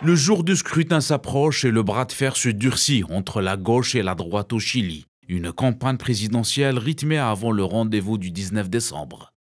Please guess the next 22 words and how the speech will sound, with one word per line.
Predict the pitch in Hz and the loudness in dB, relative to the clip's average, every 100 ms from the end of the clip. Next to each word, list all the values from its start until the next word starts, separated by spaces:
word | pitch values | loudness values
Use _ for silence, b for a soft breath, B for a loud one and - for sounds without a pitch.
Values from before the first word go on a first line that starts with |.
| _ - | _ -8
Arrivé | 147 127 120 127 | -4 0 2 4
en | 117 104 | 4 2
tête | 95 123 | 2 0
du | 80 87 | 0 -6
premier | - 117 117 135 | 0 4 4 4
tour, | 196 180 113 B B | 6 4 4 B B
l'homme | 139 202 226 185 | 4 6 4 4
d'affaires | 175 185 185 | 2 2 2
José | 139 147 127 | 4 4 4
Antonio | 135 127 139 135 135 | 4 4 2 4 4
Cast | 131 135 127 110 - 92 b b | 4 2 2 0 0 -2 b b
joue | 85 104 120 | -2 2 2
ses | 90 | 0
dernières | 76 120 107 107 - | -2 0 0 -2 -2
cartes | 151 151 - | -2 -2 -6
pour | - 131 120 | -2 0 2
conquérir | 175 165 147 131 160 127 | 2 2 2 2 4 2
le | 95 | 2
Palacio | 131 127 113 131 | 2 0 2 2
de | 120 | 2
la | 131 131 | 2 4
Moneda, | 131 131 107 80 73 | 4 4 2 -2 -6